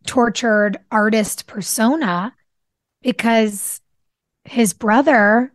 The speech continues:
granted, yes, suffered an, an injury, has been dealing with this really terrible year, but, like, your brother's in the N B A and you're trying to write another book when your first book was about the girl that broke your heart? Like,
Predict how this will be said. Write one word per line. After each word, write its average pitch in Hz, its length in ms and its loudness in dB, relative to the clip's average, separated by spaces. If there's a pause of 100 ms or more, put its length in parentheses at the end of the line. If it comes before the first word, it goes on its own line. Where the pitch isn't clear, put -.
(640)
granted, 247 420 2
yes, 208 220 0
suffered 226 440 -2
an, 202 380 0 (100)
an 240 140 -4
injury, 208 600 -6
has 214 140 -10
been 190 160 -12
dealing 190 360 -8
with 185 180 -10
this 185 240 -8
really 190 300 0
terrible 180 480 -6
year, 202 480 -8 (420)
but, 302 160 -6
like, 262 360 -2 (420)
your 254 120 -4
brother's 220 460 0
in 277 100 0
the 277 180 0
N 233 180 4
B 226 220 2
A 214 420 0 (580)
and 233 120 2
you're 233 120 2
trying 240 260 -2
to 240 60 -4
write 226 200 -2
another 233 280 -6
book 214 460 -8 (300)
when 269 120 -6
your 240 100 -4
first 226 340 -6
book 247 220 0
was 220 120 -2
about 226 180 0
the 214 60 -4
girl 214 300 2
that 233 80 0
broke 214 260 -4
your 220 80 -8
heart? 208 320 -4
Like, 220 240 -8